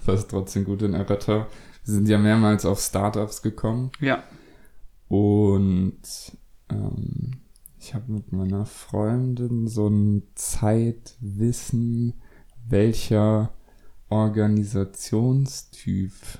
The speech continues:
Speaker 1: sind sie,
Speaker 2: Okay.
Speaker 1: Quiz gemacht.
Speaker 2: Aha.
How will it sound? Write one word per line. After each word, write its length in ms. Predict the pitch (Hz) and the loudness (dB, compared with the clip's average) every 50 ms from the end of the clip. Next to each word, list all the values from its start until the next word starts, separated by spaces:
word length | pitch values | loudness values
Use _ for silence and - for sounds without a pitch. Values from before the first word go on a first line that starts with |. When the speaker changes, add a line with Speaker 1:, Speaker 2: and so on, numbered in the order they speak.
| - _ - - _ - _ - - - _ - _ _ - - - - - - - - - | -20 _ -20 -20 _ -20 _ -20 -20 -20 _ -20 _ _ -20 -20 -20 -20 -20 -20 -20 -20 -18
Speaker 1:
sind 320 | - 110 104 95 92 92 - | -6 -2 0 2 2 0 0
sie, 380 | - 92 92 95 95 104 117 - - - - - - | 0 0 2 2 2 0 -2 -4 -8 -16 -12 -4 -2
Speaker 2:
Okay. 260 | 143 - - - 98 | -2 0 2 2 2
Speaker 1:
Quiz 280 | - - - - - | 2 0 -2 -6 -6
gemacht. 680 | - - 92 95 95 95 117 127 - - - - - - - | -2 0 2 2 4 4 2 2 0 -4 -8 -10 -10 -8 -2
Speaker 2:
Aha. 380 | - 143 143 147 139 139 160 | 0 0 2 2 2 0 0